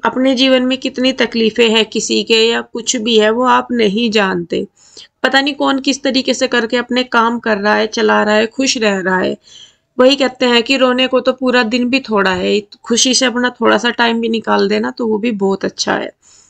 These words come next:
तो please किसी को कुछ भी बोलने कहने से पहले उसकी स्थिति को समझे। सभी के लिए है ये,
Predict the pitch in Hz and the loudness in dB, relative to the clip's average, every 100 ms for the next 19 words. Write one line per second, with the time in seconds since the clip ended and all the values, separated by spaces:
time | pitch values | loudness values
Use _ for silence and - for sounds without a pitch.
0 | - - 233 254 269 269 254 247 247 254 | -6 -4 0 2 2 0 -2 -2 0 -2
1 | 247 226 220 214 233 226 240 240 214 214 | -2 -2 -2 2 4 4 0 0 0 0
2 | 208 220 196 202 220 - 226 - 202 208 | -2 -2 0 2 0 0 -2 -2 0 0
3 | 202 214 202 185 220 - 214 247 262 302 | 0 0 2 2 0 0 0 0 4 4
4 | 277 285 269 233 226 294 | 6 6 4 4 2 -2